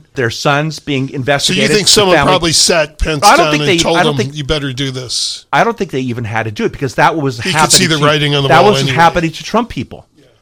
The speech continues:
Speaker 1: Their families were investigated. They were being taken down. And it's real easy to sit here in our chairs here and say, "Do that! I want you to do the right thing." Well, the thing is, we don't know some of the stuff that William Barr knows.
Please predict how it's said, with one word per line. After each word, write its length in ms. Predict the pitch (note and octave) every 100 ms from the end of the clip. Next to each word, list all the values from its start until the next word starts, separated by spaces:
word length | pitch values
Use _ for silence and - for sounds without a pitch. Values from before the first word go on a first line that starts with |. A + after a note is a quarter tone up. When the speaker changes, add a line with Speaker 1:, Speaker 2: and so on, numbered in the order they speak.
| _
Speaker 1:
Their 100 | C#3
families 520 | - F3 F3+ F#3 C#3+
were 60 | A#2+
investigated. 680 | G#2 G#2 F#2 A2 G2+ F#2 F#2+
They 100 | B2
were 120 | B2
being 180 | B2+ B2+
taken 300 | D3+ C#3+ C#3+
down. 240 | D#3+ A#2+ - _
And 80 | G#2+
it's 160 | G2+ C#3
real 240 | E3+ G#3+
easy 220 | A3 F3+
to 80 | D3+
sit 300 | - E3+ D3
here 200 | B2+ A2
in 140 | A#2+
our 100 | A2
chairs 460 | B2+ - F3 D3 -
here 240 | G#2+ G2+ -
and 140 | A2
say, 220 | - A#2+ -
"Do 320 | E4 E4 D#4 C#4+
that! 360 | A#3 D#3+ C3+ _
I 180 | A3 A3+
want 320 | G#3+ G3+ G3
you 60 | F#3+
to 80 | D#3+
do 100 | D#3
the 40 | C3
right 180 | A2+ -
thing." 160 | G2+
Well, 100 | A#2+
the 80 | C3+
thing 240 | - G#3+ E3
is, 360 | A2+ A2+ - _ _ _
we 180 | B2+ D3
don't 300 | D3+ D3+ -
know 480 | B2+ A#2+ G#2 G#2 G#2+ _ _
some 220 | - C3
of 60 | A#2
the 80 | A#2
stuff 320 | - G#2+ -
that 100 | G#2
William 240 | A2 A2+
Barr 300 | G#2 G#2 F2+
knows. 340 | F2 - -